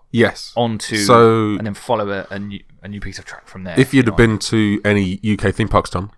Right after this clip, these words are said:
Speaker 2: Well, I have been to Legoland, Josh, and Chessington, just not for a while.
Speaker 1: Well, uh, you would know that
Speaker 2: Have you done the Jungle Coaster front row?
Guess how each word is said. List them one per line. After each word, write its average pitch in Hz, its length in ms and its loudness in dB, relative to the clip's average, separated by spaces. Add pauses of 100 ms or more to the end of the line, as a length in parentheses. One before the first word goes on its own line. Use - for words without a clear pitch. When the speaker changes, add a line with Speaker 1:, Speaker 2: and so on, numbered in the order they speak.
Speaker 2:
Well, 151 720 4
I 139 120 0
have 185 300 -2
been 180 180 -4
to 165 100 -6
Legoland, 131 420 0
Josh, 123 440 -6
and 147 280 0
Chessington, 98 560 -6 (180)
just - 220 -12
not - 140 -14
for 127 100 -14
a 127 60 -12
while. 135 260 -14
Speaker 1:
Well, 87 340 -6 (140)
uh, 98 320 2
you 107 220 0
would 101 140 0
know 101 340 6
that 98 120 2
Speaker 2:
Have 143 100 2
you 208 120 4
done 208 200 6
the 208 60 0
Jungle 214 340 0
Coaster 214 380 -4
front 208 280 -6
row? 214 180 -4